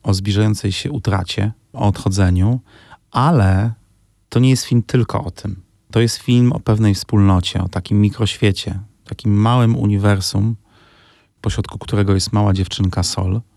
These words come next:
O rodzinie, która jest razem, mimo wszystko, mimo tego, co się dzieje, mimo tego, co nad nią wisi, przygotowuje taką pewną uroczystość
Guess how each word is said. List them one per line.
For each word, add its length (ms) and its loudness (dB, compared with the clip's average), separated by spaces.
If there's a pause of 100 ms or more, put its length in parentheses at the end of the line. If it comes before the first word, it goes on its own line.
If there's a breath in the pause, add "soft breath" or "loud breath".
(280 soft breath)
O 100 2
rodzinie, 280 2
która 260 0
jest 200 0
razem, 580 0 (340)
mimo 200 4
wszystko, 580 -6 (260)
mimo 220 2
tego, 220 0
co 120 -4
się 120 -4
dzieje, 320 2
mimo 240 2
tego, 240 -2
co 460 0
nad 160 2
nią 340 2
wisi, 600 0 (680 loud breath)
przygotowuje 540 0
taką 220 -2
pewną 320 2
uroczystość 1000 -2